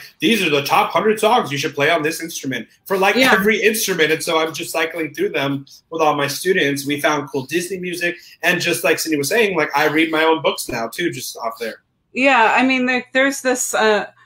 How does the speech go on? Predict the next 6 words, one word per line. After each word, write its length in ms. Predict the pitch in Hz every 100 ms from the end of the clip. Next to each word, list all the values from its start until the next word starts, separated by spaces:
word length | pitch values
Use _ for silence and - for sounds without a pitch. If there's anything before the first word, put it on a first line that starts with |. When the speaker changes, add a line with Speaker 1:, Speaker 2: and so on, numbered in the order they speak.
| _ _ _ _ _
Speaker 2:
noteworthy, 1040 | - 226 240 220 220 233 214 226 220 208 202
um, 600 | 196 196 190 185 185 175 -
horn 380 | 196 226 220 214
method 580 | 208 208 214 202 180 -
that, 340 | 196 190 - - -
um, 520 | 196 180 170 170